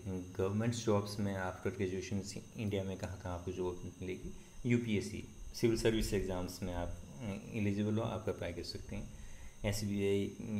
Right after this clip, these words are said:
या किसी भी बैंक्स में आप पीओ, अम, और क्लरिकल के लिए एलिजिबल हो। एलआईसी के विभिन्न पदों के लिए आप eligible हो, किसी भी private और government sector में आप apply कर सकते हैं।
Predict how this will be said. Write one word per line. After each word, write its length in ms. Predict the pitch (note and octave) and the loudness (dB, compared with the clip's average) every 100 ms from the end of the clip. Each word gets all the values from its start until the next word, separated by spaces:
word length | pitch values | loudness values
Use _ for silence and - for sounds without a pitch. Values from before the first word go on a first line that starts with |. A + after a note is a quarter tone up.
| G2 | 0
या 100 | F#2+ | 0
किसी 280 | C3 C3 D3 | 0 -2 -2
भी 80 | |
बैंक्स 400 | A2 G2+ F#2+ - | 0 0 -2 -2
में 120 | F#2+ F2+ | -4 -2
आप 180 | F2 | -2
पीओ, 440 | F2 G2+ F#2+ F#2 F2+ | -2 -2 4 4 4
अम, 420 | - A#2 F#2 F2 | 0 -4 -4 -2
और 140 | F#2 F2 | -4 -2
क्लरिकल 420 | F#2 F#2 F2+ F2 | 0 2 0 -4
के 140 | F2 | -4
लिए 260 | F2 F2 F2 | -2 0 0
एलिजिबल 500 | F2 G#2+ - F#2 F#2 | -2 -4 -2 -4 -4
हो। 160 | B2+ - - - - - | -6 -10 -16 -20 -8 0
एलआईसी 380 | G#2 G2+ G#2 A2 A#2 A2+ - | 4 4 2 0 -2 -2 0
के 80 | G#2 | 2
विभिन्न 300 | G#2+ A2+ A2 | 4 4 4
पदों 280 | G2+ G2+ | 2 0
के 120 | G2+ F#2 | 0 0
लिए 180 | F2 | 0
आप 340 | F2 F2 F2 - | 0 -2 -4 -4
eligible 420 | A#2 G2 F#2+ F#2+ | 0 2 2 0
हो, 60 | F#2 | 0
किसी 300 | - A#2 G#2+ | -2 -2 0
भी 160 | G2 F2+ - - - | 0 -2 -6 -6 2
private 380 | F2+ F#2+ G2 | 2 2 0
और 200 | G2 F#2+ | -2 -2
government 420 | F#2+ F#2+ F2+ F2+ F2 | -2 0 0 0 -2
sector 320 | F2+ - F2+ | -4 -2 -4
में 120 | F#2 - - - - - - - | -4 -6 -6 -4 -6 -6 -6 -4
आप 120 | F2+ | -4
apply 220 | F#2 F#2+ F#2+ | 0 0 2
कर 120 | - | 0
सकते 300 | - - G2 | -4 -6 -6
हैं। 200 | G2+ | -6